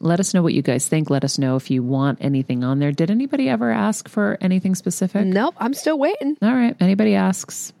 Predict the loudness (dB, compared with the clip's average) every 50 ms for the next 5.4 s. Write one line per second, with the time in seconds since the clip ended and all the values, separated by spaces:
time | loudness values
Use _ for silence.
0 | _ -2 -2 0 0 2 2 2 0 0 -2 -6 _ _ -4 -2 0 0 0 0
1 | -2 -4 -4 -4 _ _ -2 0 0 2 2 0 0 -2 -2 0 0 0 -2 -2
2 | -2 -2 -2 -2 -2 -2 0 0 0 -2 -4 -4 -4 -4 -2 -2 -2 -2 -4 -2
3 | -2 -2 0 0 -2 -2 -4 -4 -6 -6 -6 -4 -4 -2 -2 -2 -4 -6 -6 -10
4 | -14 -10 -4 -2 -2 0 0 0 -2 -2 -2 -4 -6 -8 -10 -8 -8 -6 -4 -2
5 | -2 -2 -2 -2 -2 -2 -2 -4